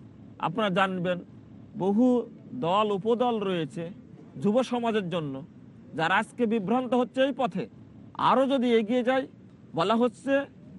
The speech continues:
"It is the আফিম", এটা একটা আফিম মাত্র, এটা একটা নিশা মাত্র। ধর্মকে কিভাবে আফিম আখ্যা দেওয়া হলো, শুধু তাই নয়,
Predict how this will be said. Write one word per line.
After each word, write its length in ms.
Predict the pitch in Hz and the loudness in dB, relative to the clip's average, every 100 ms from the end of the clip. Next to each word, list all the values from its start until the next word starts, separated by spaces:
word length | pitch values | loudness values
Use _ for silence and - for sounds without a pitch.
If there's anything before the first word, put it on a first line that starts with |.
| - - | -12 -4
"It 60 | |
is 120 | 196 247 | 0 2
the 120 | 247 | 4
আফিম", 480 | 254 247 302 226 127 - - - - - - | 4 2 0 -2 -4 -14 -20 -20 -20 -14 -4
এটা 280 | 180 247 262 | -2 2 0
একটা 460 | - - 285 285 - - - - - 156 | 0 -2 0 -2 -10 -20 -20 -20 -8 -2
আফিম 460 | 185 - 302 269 | 0 2 0 0
মাত্র, 440 | 254 202 - 147 - - - - - | 0 -2 -4 -6 -8 -14 -20 -20 -8
এটা 180 | 185 254 | 0 0
একটা 140 | 262 | 0
নিশা 340 | 254 247 202 285 | 0 0 0 -2
মাত্র। 420 | 294 - 165 113 - - - - | -2 -4 -6 -8 -12 -20 -16 -8
ধর্মকে 580 | 151 170 220 247 226 240 | -2 0 2 0 0 -2
কিভাবে 600 | - 208 180 240 247 254 - - - - | -2 -2 2 2 2 0 -2 -18 -20 -6
আফিম 400 | - 156 - 285 | -2 0 0 4
আখ্যা 320 | 269 - - | 2 2 -2
দেওয়া 260 | 202 196 190 | 0 0 0
হলো, 320 | 170 156 123 - - - | 0 0 -2 -8 -20 -20
শুধু 240 | - 220 262 | -2 0 2
তাই 280 | 269 240 185 | 2 0 0
নয়, 200 | 131 | -6